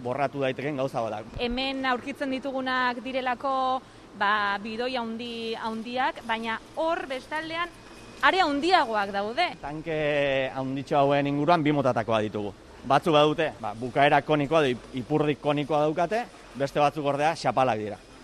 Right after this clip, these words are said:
Speaker 1: Konikoak direnak fermentadoreak dira. Hau da, hau da hurrengo pausoa. Behin zerealak egosi eta lehenengo lupulo batuketa egin ondoren, legamia ere botatzen da,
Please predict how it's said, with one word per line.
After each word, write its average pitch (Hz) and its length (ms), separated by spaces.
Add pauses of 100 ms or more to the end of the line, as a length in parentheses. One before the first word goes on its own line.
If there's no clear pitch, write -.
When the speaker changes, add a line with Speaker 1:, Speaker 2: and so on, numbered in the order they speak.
(480)
Speaker 1:
Konikoak 180 420
direnak 202 260
fermentadoreak 120 720
dira. 104 180 (200)
Hau 135 120
da, 104 220
hau 147 120
da 208 120
hurrengo 139 300
pausoa. 117 400 (180)
Behin 139 320 (180)
zerealak 131 440
egosi 131 420 (340)
eta 117 180
lehenengo 127 400 (120)
lupulo 139 280
batuketa 131 460
egin 147 160
ondoren, 170 460 (180)
legamia 143 480
ere 139 100
botatzen 143 420
da, 214 160